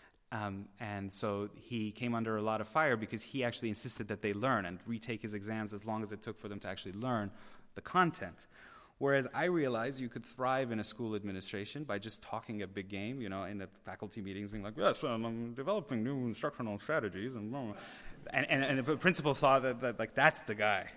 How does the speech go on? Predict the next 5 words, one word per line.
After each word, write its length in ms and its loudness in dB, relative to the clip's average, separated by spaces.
That's, 380 4
he's 640 6
going 300 4
somewhere." 420 -2
And 200 8